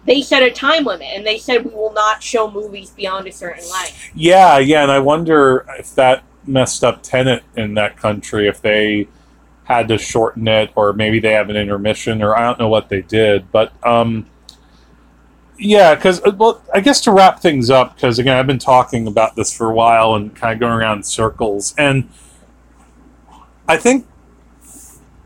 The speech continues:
Speaker 2: what's so frustrating is just that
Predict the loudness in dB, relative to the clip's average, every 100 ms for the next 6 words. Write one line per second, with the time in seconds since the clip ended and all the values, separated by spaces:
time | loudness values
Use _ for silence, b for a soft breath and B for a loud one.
0 | -20 _ _ _ -20 -20 _ -6 0 2
1 | 2 0 0 0 0 0 2 2 0 0
2 | -2 0 -2 -2 -6 -2 0 0